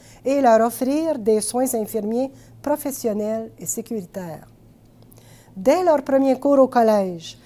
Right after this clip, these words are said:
ces futurs professionnels pourront mettre en pratique leurs connaissances et vivre des activités d'apprentissage réelles, authentiques, chez des partenaires du milieu. Et je tiens d'ailleurs à remercier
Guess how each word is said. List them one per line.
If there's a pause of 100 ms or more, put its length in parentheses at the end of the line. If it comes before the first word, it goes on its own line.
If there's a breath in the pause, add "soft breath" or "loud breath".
(120 loud breath)
ces
futurs
professionnels
pourront
mettre
en
pratique (420 loud breath)
leurs
connaissances
et
vivre
des
activités
d'apprentissage (300 loud breath)
réelles, (240)
authentiques, (220 loud breath)
chez
des
partenaires
du
milieu. (520 loud breath)
Et
je
tiens
d'ailleurs
à
remercier